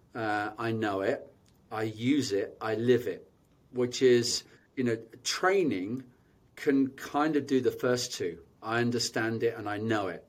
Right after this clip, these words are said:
Normally, I understand it as the first training. Reinforcement training is I know it. And then they need to cross the chasm to using it. And then they need to cross the next chasm, which is they don't think about it anymore. It's just unconsciously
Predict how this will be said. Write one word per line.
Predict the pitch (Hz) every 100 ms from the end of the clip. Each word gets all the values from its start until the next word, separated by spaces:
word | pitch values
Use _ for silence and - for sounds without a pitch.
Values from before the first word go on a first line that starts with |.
| -
Normally, | 110 123 143 123 104 98 - - -
I | 110
understand | 123 120 - 135 135
it | 127
as | -
the | -
first | - 139 123 -
training. | 113 92 90 104 120 - - _ -
Reinforcement | 120 135 135 123 - 143 135 - 113
training | - 120 110 104 104
is | 101
I | 101
know | 104 113 131 123
it. | 92 104 - - - - - - -
And | 127 131
then | 143 160 160
they | 143
need | 135 131 127
to | 123
cross | - 147 127
the | -
chasm | 113 - 139 135 123 107 101
to | 117
using | 107 127 185 123 101
it. | 92 143 - - _ _ _ _ -
And | 123 123
then | 135 135
they | 131
need | 127 123 -
to | 131 123
cross | - 131 117
the | - 117
next | 147 147 -
chasm, | 120 110 113 107
which | 104 -
is | 107 -
they | 127
don't | 143 127 123
think | 139 135
about | 120 101
it | 95
anymore. | 98 98 92 98
It's | 95
just | 139 -
unconsciously | 123 117 - - 131 127 - 110 - 110 98 95